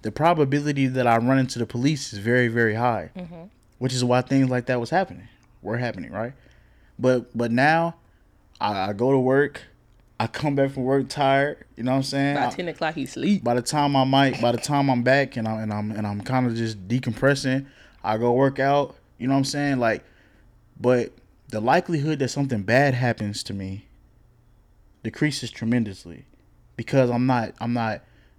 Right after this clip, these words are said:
Speaker 1: behaving certain ways. And when you just, when you do stuff like this,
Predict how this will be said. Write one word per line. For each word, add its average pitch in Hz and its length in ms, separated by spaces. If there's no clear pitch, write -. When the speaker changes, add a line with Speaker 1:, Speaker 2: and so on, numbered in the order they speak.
Speaker 1:
behaving 123 500
certain 104 300
ways. 98 480
And 117 160
when 127 180
you 180 140
just, 175 340
when 131 140
you 180 200
do 139 300
stuff 139 340
like 120 220
this, 180 380